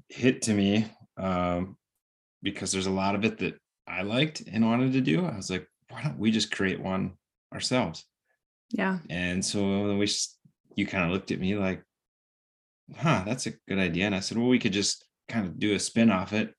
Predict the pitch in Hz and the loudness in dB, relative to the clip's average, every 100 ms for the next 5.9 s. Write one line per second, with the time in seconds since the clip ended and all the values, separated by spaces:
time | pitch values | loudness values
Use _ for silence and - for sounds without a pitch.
0 | - 95 - - 85 - _ _ _ _ | -8 -8 -6 -6 -6 -8 _ _ _ _
1 | _ _ _ _ _ - 98 95 90 90 | _ _ _ _ _ -4 -2 -2 -2 -4
2 | 82 98 82 - 80 101 110 95 101 107 | -2 -2 -2 -6 -2 2 4 4 0 -4
3 | - 90 - 87 85 87 85 85 _ _ | -12 -10 -6 -4 -2 -2 -4 -10 _ _
4 | _ _ _ _ _ _ 104 101 98 95 | _ _ _ _ _ _ -2 0 2 0
5 | 92 95 98 - 104 104 92 87 87 | 0 0 0 0 -2 -4 -4 -4 -6